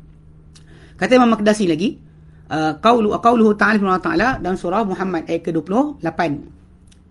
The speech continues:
Okey, "Ittaba'u ma, ma askhatallaha." Mereka mengikuti apa yang menjadikan, uh, um, uh, murka Allah Ta'ala, memurkakan Allah. Okey. As-sukht, benci,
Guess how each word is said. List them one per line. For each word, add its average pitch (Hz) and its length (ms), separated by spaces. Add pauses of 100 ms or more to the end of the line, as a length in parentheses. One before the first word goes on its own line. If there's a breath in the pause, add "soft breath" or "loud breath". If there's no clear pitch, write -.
(360)
Okey, 175 380
"Ittaba'u 196 640
ma, 185 320
ma 190 200
askhatallaha." 165 760 (400 soft breath)
Mereka 160 240
mengikuti 170 400
apa 165 240
yang 214 320
menjadikan, 165 560
uh, 156 160
um, 151 400
uh, 156 160
murka 165 400
Allah 151 240
Ta'ala, 143 320
memurkakan 160 560
Allah. 139 180 (1000 soft breath)
Okey. 160 240 (640)
As-sukht, - 480
benci, 165 320